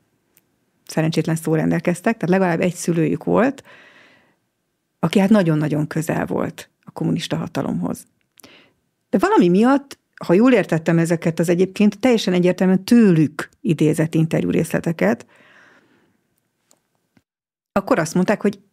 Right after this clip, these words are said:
nem. Nem, ez, ők, ők, ők még ettől is függetlenek. Tehát a családi befolyástól.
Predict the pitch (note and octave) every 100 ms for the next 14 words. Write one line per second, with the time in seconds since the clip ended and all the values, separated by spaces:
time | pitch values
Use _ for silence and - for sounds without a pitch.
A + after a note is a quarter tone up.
0 | _ _ _ _ _ _ _ F3+ - _
1 | _ _ _ _ _ _ _ - - F3
2 | G3+ G#3+ A#3 - G#3+ B3 A#3+ A#3 A3 E3+
3 | D3+ - D#3 E3 - - - _ _ _
4 | _ _ _ - F3+ F#3+ - G#3+ F#3 E3
5 | D#3+ D#3+ - - - -